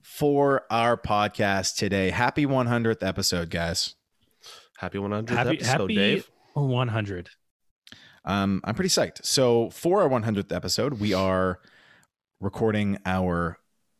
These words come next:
Speaker 1: video of our podcast session as well and posting it to YouTube, which will be available on our YouTube channel called Ballers,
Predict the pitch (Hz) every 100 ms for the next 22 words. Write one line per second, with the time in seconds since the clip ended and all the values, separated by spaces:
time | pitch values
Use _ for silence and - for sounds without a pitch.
0 | 95 92 151 87 80 143 - 117 117 87
1 | 78 85 90 78 - 107 98 123 98 87
2 | 98 131 202 - 107 101 95 - 127 120
3 | 120 110 101 - - - - _ - -
4 | 117 101 - 92 92 104 - 87 80 80
5 | 92 98 87 95 87 110 107 107 85 95
6 | 92 101 - 101 87 - 135 143 151 143
7 | 127 107 92 - 104 107 107 104 -